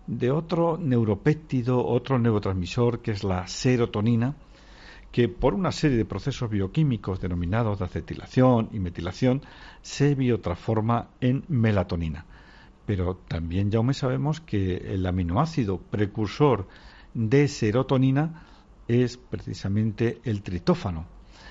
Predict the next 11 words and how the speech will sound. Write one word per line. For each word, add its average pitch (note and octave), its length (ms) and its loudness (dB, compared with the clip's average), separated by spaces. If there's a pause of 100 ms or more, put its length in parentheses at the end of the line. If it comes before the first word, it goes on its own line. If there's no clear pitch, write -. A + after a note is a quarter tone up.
(140)
Fíjate D#3+ 360 -2
que - 80 -2
hablando C#3 380 2
de A2 260 2
los F2+ 240 -6
tres B2 220 0
cerebros G#2+ 360 0
que G#2 120 -6
tiene G2 300 -2
el F#2+ 140 -2
organismo, A2+ 600 -2